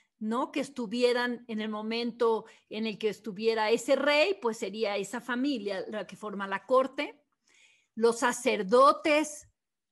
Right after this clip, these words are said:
del templo, los grandes comerciantes, que siempre el pueblo judío ha sido muy bu-, han sido buenos para comerciar y de hecho, pues se transportaban a otros lugares de Oriente para traer,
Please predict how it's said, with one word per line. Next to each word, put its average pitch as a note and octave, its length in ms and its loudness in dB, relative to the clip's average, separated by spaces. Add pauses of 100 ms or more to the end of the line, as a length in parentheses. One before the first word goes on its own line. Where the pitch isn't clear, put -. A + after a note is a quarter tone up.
(340)
del G#3+ 320 -6
templo, F4 800 2 (1160)
los C#4 380 6
grandes C#4 560 2
comerciantes, F4+ 1040 -2
que A3+ 140 -4
siempre C4 420 -2
el A3+ 100 -2
pueblo A3+ 320 -2
judío B3+ 520 0
ha A3+ 80 2
sido G3+ 320 -8
muy B3 260 -2
bu-, G#3+ 260 -8
han G3+ 200 -6
sido A3 240 -2
buenos C4 380 -4
para A#3+ 280 -4
comerciar G#3+ 580 -2 (320)
y B3+ 140 2
de A3+ 240 6
hecho, C#4 400 0
pues C4 160 2
se A#3+ 100 -6
transportaban A3+ 1000 0 (200)
a G3+ 120 2
otros A#3+ 320 0
lugares G#3+ 480 0
de A3+ 100 0
Oriente B3 460 -4
para G#3+ 320 -4
traer, G#3+ 500 0